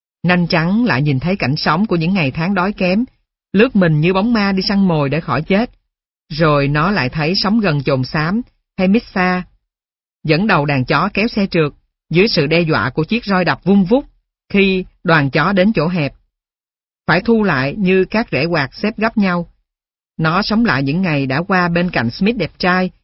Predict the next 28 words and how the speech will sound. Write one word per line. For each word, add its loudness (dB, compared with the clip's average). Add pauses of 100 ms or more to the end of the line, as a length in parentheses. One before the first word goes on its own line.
(280)
và 2
nhớ 2
đến 2
những 0
trận -2
đấu 0
cũ. 0 (580)
Lúc 0
đó 0
nó 0
rên 2
rỉ 0 (280)
và 0
gầm 0
sủa 0
trong 0
giấc 0
mơ, 2 (580)
và 2
những 0
người 2
đang -2
trực -2
cạnh -2
nó -4 (340)
đều 2
đoán 0 (520)
rằng 2